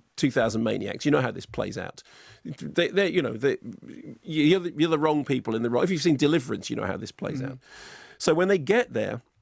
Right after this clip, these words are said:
Speaker 1: they think that the place is empty 'cause they think that they've bought everything, that they own everything. And then Alice Krieger appears as the woman who says, "No, I, this, I'm still here. This, I have the deeds to the house, and this is or,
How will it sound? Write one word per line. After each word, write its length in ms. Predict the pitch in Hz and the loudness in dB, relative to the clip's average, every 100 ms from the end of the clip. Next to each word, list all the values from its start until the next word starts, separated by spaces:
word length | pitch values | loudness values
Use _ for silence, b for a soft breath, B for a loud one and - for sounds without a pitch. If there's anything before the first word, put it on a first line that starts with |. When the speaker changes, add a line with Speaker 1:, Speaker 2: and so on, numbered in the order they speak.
| _ _ _ _ _ - - - | _ _ _ _ _ -16 -14 0
Speaker 1:
they 120 | 143 | 2
think 300 | - 190 190 | 2 2 0
that 100 | 131 | -2
the 80 | 120 | -2
place 240 | 135 131 123 | 0 0 2
is 80 | |
empty 260 | 131 127 113 | 2 2 -2
'cause 120 | 110 | 2
they 100 | 135 | 2
think 180 | 160 107 | 2 0
that 80 | 117 | 0
they've 240 | 127 107 | 0 2
bought 300 | 139 123 - 127 | 2 4 0 -2
everything, 360 | 110 113 110 | -2 -4 -4
that 160 | 110 110 | -4 -2
they 100 | 107 | -2
own 280 | 120 123 110 | 2 2 2
everything. 520 | 117 113 113 - 101 | -2 -2 -6 -6 -4
And 80 | 113 | 0
then 80 | 135 | 0
Alice 240 | 135 156 | 0 -2
Krieger 260 | - 165 123 | 0 2 2
appears 340 | - 110 104 - 117 | 0 -2 -2 -4 -6
as 140 | 123 | -2
the 40 | |
woman 140 | 127 143 | 0 0
who 60 | |
says, 120 | 135 160 | 0 2
"No, 200 | 208 156 | 2 2
I, 100 | 185 | 0
this, 260 | 175 - | -2 -4
I'm 140 | 143 170 | -2 -2
still 220 | - 160 | -2 2
here. 160 | 160 175 | 4 4
This, 220 | 123 131 | 2 0
I 100 | 135 - | -2 -2
have 140 | 156 143 | -6 -4
the 60 | |
deeds 280 | 120 147 143 | 0 0 0
to 100 | - | -4
the 100 | 113 | -2
house, 300 | 143 170 131 | -2 -2 -4
and 140 | 110 113 | -6 -6
this 160 | 131 | -6
is 100 | 117 | -8
or, 160 | - | -4